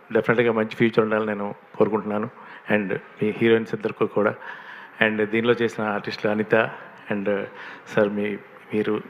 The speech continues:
మీరు ఆట సందీప్ అన్న తమ్ము-, తమ్ముడికి and చారి గారు, అమేజింగ్ లిరిక్స్ అండి ఆ సాంగ్. ఆ, నే-, అంటే ఇప్పుడు చూసిన సాంగ్ అది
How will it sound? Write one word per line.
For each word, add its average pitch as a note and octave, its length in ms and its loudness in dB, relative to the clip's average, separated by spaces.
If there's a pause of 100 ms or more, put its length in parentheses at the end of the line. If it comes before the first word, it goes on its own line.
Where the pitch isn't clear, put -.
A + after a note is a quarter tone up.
(220)
మీరు G#2+ 220 -2 (420)
ఆట G#2+ 220 2 (460)
సందీప్ A2+ 340 0
అన్న G#2+ 160 0
తమ్ము-, G#2+ 340 0
తమ్ముడికి A2+ 520 0 (760)
and G#2 400 2 (680)
చారి A#2+ 140 4
గారు, A#2 260 2 (400)
అమేజింగ్ B2 360 2
లిరిక్స్ A2 280 0
అండి G2+ 140 -2
ఆ - 20 -4
సాంగ్. G2+ 360 -4 (960)
ఆ, A2+ 120 0
నే-, A2 320 2
అంటే B2 360 0
ఇప్పుడు A2+ 520 -4
చూసిన C3 260 0
సాంగ్ A#2 320 4 (640)
అది G2+ 240 -6